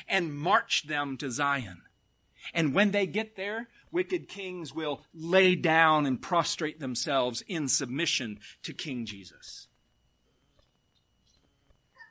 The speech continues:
The Lord will bring sons and daughters from the nations. The fourth assurance of God's faithfulness to his unfaithful people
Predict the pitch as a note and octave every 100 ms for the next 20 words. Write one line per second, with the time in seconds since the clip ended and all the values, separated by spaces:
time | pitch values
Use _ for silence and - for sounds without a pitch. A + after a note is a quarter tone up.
0 | A#5+ C6+ _ - C6+ C6+ _ _ _ _
1 | _ _ _ _ _ _ _ _ _ _
2 | _ _ _ - D3+ D3 F#3+ G#3+ G3 E3
3 | D3 D3+ C3 - D3 A#2+ A#2+ B2 A#2+ G#2
4 | F#2+ - G2+ F#2+ E2+ - - _ - -
5 | _ _ _ _ _ _ _ _ _ _
6 | _ - E3+ - B3 A#3 A3 - G#3+ F#3+
7 | - B3+ G#3 A#2 - - - - - -
8 | F3+ D3 F#3 F#3+ F3+ - G#3 G3+ F3 D#3+
9 | C#3+ - G3 F3 E3 - F3+ F3+ E3+ F#3
10 | F#3 F3 E3 D3 G3 F3+ D#3+ B2+